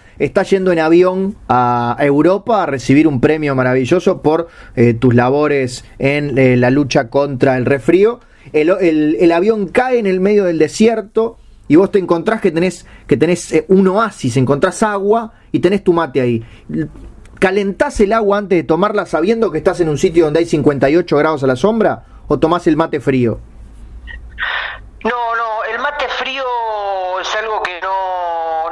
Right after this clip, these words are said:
Speaker 2: no, no me gusta demasiado. Para mí el mate tiene que estar caliente, eh, y, y es... Mira, yo miro el agua, a
Speaker 1: Sí.
Speaker 2: la sexta burbuja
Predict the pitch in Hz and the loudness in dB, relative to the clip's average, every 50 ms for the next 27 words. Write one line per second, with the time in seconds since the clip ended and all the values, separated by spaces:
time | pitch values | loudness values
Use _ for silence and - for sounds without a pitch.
0 | 175 175 185 185 180 175 175 175 175 185 196 196 196 208 214 208 214 190 175 170 | -6 -6 -4 -4 -4 -4 -4 -4 -4 -4 -4 -4 -6 -6 -6 -6 -6 -6 -6 -6
1 | 180 170 - 196 175 165 160 - 160 165 170 175 196 220 233 233 233 226 214 190 | -6 -6 -6 -8 -8 -8 -6 -4 -4 -4 -4 -4 -6 -8 -10 -10 -10 -10 -8 -6
2 | 170 180 208 220 220 214 - 190 185 180 170 165 196 180 180 - 165 170 175 180 | -4 -4 -4 -4 -6 -6 -8 -8 -8 -8 -8 -6 -6 -6 -6 -6 -8 -8 -8 -8
3 | 196 214 220 220 - - - - - - - 165 - - 156 151 151 - 143 139 | -8 -8 -8 -8 -8 -8 -6 -8 -6 -6 -6 -6 -6 -6 -6 -8 -8 -8 -8 -8
4 | 135 135 131 127 123 120 117 113 110 110 - - - - - 151 143 139 139 147 | -8 -6 -6 -6 -6 -6 -6 -8 -8 -10 -12 -16 -14 -10 -8 -8 -8 -8 -10 -12
5 | - 156 165 156 156 147 - - 269 - 123 123 - 339 - - - - - - | -12 -12 -10 -8 -8 -8 -8 -10 -10 -10 -10 -10 -10 -8 -8 -10 -10 -12 -14 -12
6 | - 202 190 196 180 - 240 247 247 254 269 254 247 214 196 185 180 170 196 208 | -10 -6 -6 -6 -6 -6 -8 -10 -10 -8 -6 -6 -6 -6 -6 -6 -6 -4 -2 -2
7 | 220 247 247 240 240 226 196 160 147 - - - 170 160 170 175 175 175 180 175 | -2 -2 -4 -2 -2 -2 -2 -4 -6 -6 -6 -6 -6 -4 -4 -2 -2 -2 -2 -4
8 | 175 175 - - - - - - - - - 285 294 302 - - - - 202 190 | -6 -8 -8 -10 -10 -12 -12 -10 -10 -8 -8 -6 -8 -8 -8 -10 -10 -10 -8 -6
9 | 190 190 185 180 180 233 262 - - 240 233 185 151 131 117 - - | -6 -4 -4 -4 -4 -4 -2 -2 -4 -4 -4 -4 -6 -6 -8 -12 -18